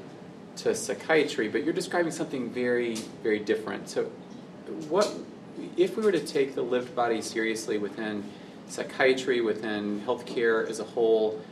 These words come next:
within different mental health practices, um, what would look different in the way that, um, that, that, that, uh, clinicians and clients or patients or people with mental health problems,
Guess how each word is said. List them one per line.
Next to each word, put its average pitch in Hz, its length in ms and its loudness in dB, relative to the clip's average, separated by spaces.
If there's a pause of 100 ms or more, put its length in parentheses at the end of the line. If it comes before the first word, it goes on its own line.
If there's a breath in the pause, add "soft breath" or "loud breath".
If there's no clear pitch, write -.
(140 loud breath)
within 107 480 -2
different 120 320 0
mental 110 200 -2
health 110 280 0 (120)
practices, 107 800 -2 (440 loud breath)
um, 123 280 0 (140)
what 165 220 2
would 190 160 2
look 143 240 2
different 117 460 0
in 113 80 -4
the 110 80 -4
way 107 260 4
that, 101 480 -2 (120)
um, 104 340 -4 (160)
that, 120 140 2 (640)
that, - 600 0
that, 110 200 4 (180)
uh, 107 220 0
clinicians 117 800 -4
and 104 340 -2 (600 loud breath)
clients 117 440 2
or 104 140 0
patients 107 600 -4
or 98 120 -4
people 101 580 0 (520)
with 117 160 2 (260)
mental 113 240 -4
health - 240 -10
problems, 107 580 -2